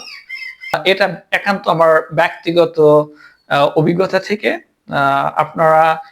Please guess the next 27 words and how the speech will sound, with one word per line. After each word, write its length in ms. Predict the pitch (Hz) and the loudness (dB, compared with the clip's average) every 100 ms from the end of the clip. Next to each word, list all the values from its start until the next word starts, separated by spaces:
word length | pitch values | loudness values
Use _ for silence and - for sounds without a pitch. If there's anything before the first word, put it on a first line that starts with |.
| _ | _
এই 200 | 160 165 | 0 0
রুলসটা 720 | 160 165 175 - - 180 160 160 | 2 2 2 -2 -2 0 0 0
হার্ডকোর, 760 | - 180 - - 165 165 160 - _ _ - | -2 -2 -4 0 4 4 2 -8 _ _ -8
আ, 380 | 139 147 - - - | -4 -4 -6 -14 -2
এই 140 | 180 | 2
রুলটা 380 | 196 208 208 190 | 4 2 2 0
যে 100 | 180 | 0
একবারে 300 | 165 170 165 | -2 0 0
ফিক্সড 460 | 160 - 240 240 - | -2 -4 -4 -4 -6
বা 120 | 160 | -4
কনস্ট্যান্ট 680 | 151 175 175 - 180 165 160 | -2 -2 -2 -6 -4 -4 -2
বা 100 | 151 | -2
সব 300 | - 160 156 | -2 -2 -2
জায়গায় 260 | 165 165 165 | 0 2 2
এরকম 400 | 165 175 175 175 | 2 2 0 -4
হবে, 220 | 170 190 | -4 -4
ব্যাপারটা 420 | 196 160 151 165 | -2 -2 -2 0
এরকম 300 | 151 151 156 | 0 -2 -6
না। 260 | 170 247 - _ _ - _ _ | -12 -12 -12 _ _ -20 _ _
আম, 580 | 147 143 135 135 139 139 | 0 2 2 0 -4 -6
just 380 | 147 202 233 - - _ _ _ | -2 -2 -2 -10 -16 _ _ _
আমার 300 | 165 175 180 | -4 0 0
ভিডিওটা 460 | 160 156 196 196 190 | 2 0 2 2 2
করার 220 | 190 185 | 2 0
উদ্দেশ্য 380 | 175 170 - 196 | -2 -6 -4 -6
হলো 280 | 160 143 139 | -4 -2 -2
just 480 | 202 196 185 - | -2 -4 -4 -8